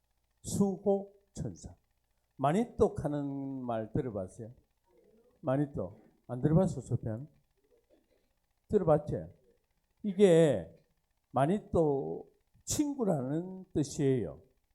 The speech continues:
근데, 네,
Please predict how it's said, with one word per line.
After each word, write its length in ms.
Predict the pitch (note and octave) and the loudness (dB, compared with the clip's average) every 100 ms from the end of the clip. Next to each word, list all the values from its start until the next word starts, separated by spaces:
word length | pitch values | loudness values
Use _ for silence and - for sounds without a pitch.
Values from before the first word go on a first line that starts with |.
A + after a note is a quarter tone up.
| _ _ | _ _
근데, 580 | - C#3+ D#3+ D3+ E2 D#2 _ _ _ _ _ _ _ _ _ _ _ _ _ - | -6 -2 2 2 2 -8 _ _ _ _ _ _ _ _ _ _ _ _ _ -4
네, 440 | D#3+ C#3+ G#2+ F#2+ | 2 2 2 -4